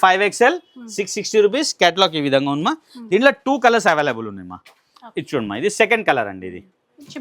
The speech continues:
Speaker 2: బ్రైట్ పింక్ ఒకటి.
Speaker 1: ఇది చూడమ్మా,
Speaker 2: Hmm.
Speaker 1: దీని బాటమ్, దీని దుపట్టమ్మా.
Speaker 2: Hmm.
Speaker 1: నెక్స్ట్ బాక్స్ చూద్దాం. బిగ్ సైజ్ లో షరారా అండి.
Speaker 2: షరారా.
Speaker 1: రియాన్ ఫ్యాబ్రిక్ లో
Speaker 2: Hmm.
Speaker 1: చాలా మంచి వర్క్ ఉంది. హిట్ ఐటమ్ మా.
Speaker 2: Hmm.
Speaker 1: సూపర్ ఐటమ్ మా. క్వాలిటీ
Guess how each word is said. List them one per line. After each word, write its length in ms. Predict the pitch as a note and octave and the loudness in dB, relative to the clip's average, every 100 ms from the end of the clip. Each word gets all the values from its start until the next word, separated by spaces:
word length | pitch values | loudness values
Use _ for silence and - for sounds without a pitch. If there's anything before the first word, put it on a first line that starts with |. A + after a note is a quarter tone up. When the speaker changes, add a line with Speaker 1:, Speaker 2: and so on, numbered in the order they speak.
| B3+ | -8
Speaker 2:
బ్రైట్ 340 | B3+ B3 - B3 | -6 -8 -12 -14
పింక్ 220 | A#3+ G#3+ G#3+ | -12 -12 -16
ఒకటి. 160 | G3+ _ _ _ - | -18 _ _ _ -2
Speaker 1:
ఇది 100 | D#3 | 2
చూడమ్మా, 260 | C3+ G2+ E2 _ A3+ | 2 0 -4 _ -20
Speaker 2:
Hmm. 140 | G#2 F#2 _ _ - | -20 -20 _ _ -2
Speaker 1:
దీని 160 | C3 A#2 B2+ | 0 4 4
బాటమ్, 320 | C#3 A#3 E4+ _ | 4 2 0 _
దీని 160 | F#3+ F#3 D3 | -10 0 2
దుపట్టమ్మా. 460 | B2 A2 F#2 E2+ A#2+ | 2 0 -2 -4 -10
Speaker 2:
Hmm. 120 | A2 - - - _ _ _ - C3+ | -18 -20 -20 -20 _ _ _ 0 2
Speaker 1:
నెక్స్ట్ 200 | C3 - | 2 0
బాక్స్ 160 | G2 - | -4 -4
చూద్దాం. 200 | E2 F2 F2+ - _ _ - | -12 -12 -14 -20 _ _ 2
బిగ్ 160 | E4 - | 4 4
సైజ్ 220 | F#3+ F3+ F#3+ | 4 4 4
లో 60 | A#3+ D#3 | 4 2
షరారా 280 | B2 A2+ F#2+ | 4 4 2
అండి. 120 | F2+ | 0
Speaker 2:
షరారా. 300 | C4 A3+ A3 - A#2 | 0 -2 -6 -4 2
Speaker 1:
రియాన్ 280 | C3 D3 E3+ D#3 | 4 6 4 2
ఫ్యాబ్రిక్ 360 | C#3+ C#3+ D3 D#3+ | 2 2 -2 -2
లో 40 | F#3+ F#3+ | -4 -6
Speaker 2:
Hmm. 100 | B3+ F#3+ | -10 -10
Speaker 1:
చాలా 360 | C#3+ - F3+ E3+ | -12 -12 -6 0
మంచి 200 | D#3 D3 C#3+ | 2 4 4
వర్క్ 180 | C3+ C3+ C#3+ | 4 2 0
ఉంది. 120 | F3 D3+ | 0 0
హిట్ 160 | D3+ F3+ E3+ | 2 2 4
ఐటమ్ 220 | D#3+ C#3 | 2 0
మా. 60 | F3+ A#3 C4 | -4 -8 -16
Speaker 2:
Hmm. 140 | B3+ G3+ _ - | -16 -18 _ -12
Speaker 1:
సూపర్ 340 | - F3 F#3+ B2 | -4 2 4 4
ఐటమ్ 200 | G2 G2+ F#2+ | 0 -4 -10
మా. 40 | - | -6
క్వాలిటీ 320 | B2+ D3+ E3+ | -2 0 -2